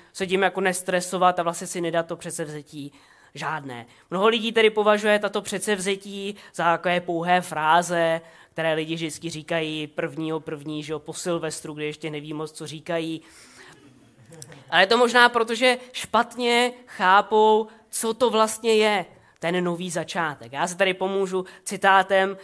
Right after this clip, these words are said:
jedné americké umělkyně a, a úspěšné řečnice, já jsem Vivian Jokotadai, a, která ří-, zi-, která říká, "Zjistila jsem, že nový začátek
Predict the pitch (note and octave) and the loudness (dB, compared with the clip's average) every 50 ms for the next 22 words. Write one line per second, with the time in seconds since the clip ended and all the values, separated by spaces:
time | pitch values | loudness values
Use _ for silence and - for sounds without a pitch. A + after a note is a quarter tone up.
0 | - - _ - D#3 D#3+ E3 D#3+ D3 C#3+ E3 F3 F3 E3+ F3 F3 - - F3 E3 | -20 -18 _ -10 -8 -4 -4 -4 -4 -4 -2 -2 -2 -2 -2 -6 -6 -4 -4 -4
1 | D3 E3 F3+ F3+ F3+ F#3 F#3 F3 F3+ F3 E3+ F3 F3 F3+ F3+ F3+ F3+ - E3 D#3+ | -4 -4 -4 -2 0 0 -2 -2 -4 -6 -6 -4 -2 0 0 0 -2 -2 -4 -6
2 | D3 C#3 - - - - - _ - C#3 B2+ B2+ B2+ - - C#3+ C3 C3 - - | -6 -8 -10 -16 -20 -20 -18 _ -12 -12 -12 -12 -14 -16 -18 -18 -18 -18 -20 -20
3 | D#3 C3 A#2+ B2 D3+ - - - E3 E3 E3+ E3 D#3+ D#3 D#3 E3+ D#3 - - G3 | -20 -20 -20 -18 -18 -12 -8 -8 -6 -6 -4 -6 -4 -4 -6 -6 -6 -4 -2 -2
4 | F3+ F3 - F#3 F3+ E3+ E3 E3 E3+ F#3 E3 D#3 C#3+ E3+ F3 F3+ F#3 F#3+ F#3+ F#3 | -2 0 0 0 0 0 0 0 -2 -4 -6 -4 -4 -4 -4 -2 0 2 2 2
5 | F3+ F#3 - - - - _ - - F3+ E3+ F3 F3 E3+ F3 F3+ F3 E3+ E3+ E3 | 0 -2 -10 -18 -20 -20 _ -8 -6 -6 -6 -4 -6 -4 -2 0 0 0 0 -2
6 | E3+ F3 F#3+ G#3+ - - _ _ - - - - _ _ D3 D3+ D#3 D#3 D3+ C#3+ | -4 -4 -6 -8 -10 -16 _ _ -20 -20 -20 -20 _ _ -4 -2 -2 -2 -2 0
7 | - F#3 E3+ F3+ F3 F3 F3 F#3+ F3+ E3+ D3+ E3 E3+ - _ _ _ _ _ - | 2 4 4 4 4 2 -2 -4 -6 -10 -12 -12 -12 -12 _ _ _ _ _ -20
8 | - F#3 - E3 D#3+ D#3+ E3 F3 E3 F#3+ F3+ E3 D#3 - - - _ - D3 D#3 | -14 -8 -4 -4 -2 -2 -4 -4 0 2 2 2 2 -2 -8 -18 _ -10 -6 -4
9 | A3 A3 A3 - - C#4+ C4+ C4 B3 B3+ - A#3 A#3 A#3+ B3 A#3+ - D#3+ D3+ E3 | -2 -2 -2 0 2 4 4 4 2 2 0 0 0 0 -2 -4 -10 -8 -8 -6
10 | D3+ D#3 F3 G#3+ C4 D4+ C#4+ A3+ A#3+ A#3 A#3 - B3 A3+ A3 A3 A3 A3 A3+ A3+ | -2 0 0 2 2 0 0 0 0 -2 0 0 0 2 2 2 2 2 0 0
11 | G#3+ A3 | 0 -2